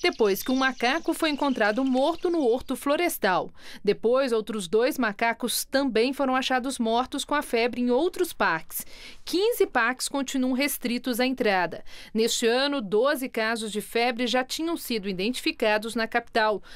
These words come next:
mas todos foram contraídos fora daqui. Por enquanto, o foco de vacinação são os bairros vizinhos ao horto. Uma força-tarefa com oitocentos agentes fará o controle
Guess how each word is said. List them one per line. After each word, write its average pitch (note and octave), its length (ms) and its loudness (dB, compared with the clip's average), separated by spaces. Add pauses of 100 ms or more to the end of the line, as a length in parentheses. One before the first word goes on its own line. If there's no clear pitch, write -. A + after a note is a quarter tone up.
(180)
mas G#4+ 160 0
todos C#4 480 0
foram G#3+ 260 0
contraídos C4 720 0
fora A#3+ 380 0
daqui. E3+ 400 -8 (300)
Por B3 140 2
enquanto, B3+ 480 0
o G3+ 40 -2
foco B3 420 0
de G#3 80 -6
vacinação G3+ 640 0
são A3+ 200 -2
os F#3 100 -4
bairros G3 400 0
vizinhos C#4+ 600 0
ao C#4+ 200 2
horto. - 440 -4 (180)
Uma F#4 100 2
força-tarefa A#3 880 0
com C4 100 -4
oitocentos C#4+ 720 -2
agentes A3 480 0
fará B3+ 240 2
o G#3+ 40 0
controle B3 600 0